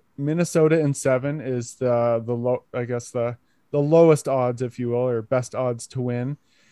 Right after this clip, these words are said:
Then Minnesota in five, Minnesota in six,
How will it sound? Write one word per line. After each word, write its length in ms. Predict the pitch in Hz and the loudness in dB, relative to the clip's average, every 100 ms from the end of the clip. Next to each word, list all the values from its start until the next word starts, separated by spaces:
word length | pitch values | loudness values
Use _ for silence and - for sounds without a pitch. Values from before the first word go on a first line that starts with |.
| _ - | _ -4
Then 480 | 143 180 202 196 143 | 4 6 6 2 -4
Minnesota 600 | 147 175 180 - 185 185 | -2 0 0 2 4 4
in 200 | 147 135 | 0 -2
five, 800 | 120 - 175 226 131 120 147 _ _ _ _ _ _ _ _ _ _ _ _ _ _ - | -4 -4 0 2 2 0 -6 _ _ _ _ _ _ _ _ _ _ _ _ _ _ -8
Minnesota 600 | 156 190 190 196 180 160 | -2 -2 2 2 2 2
in 120 | 143 | -2
six, 680 | - 226 214 - - - | 0 0 0 -2 -18 -20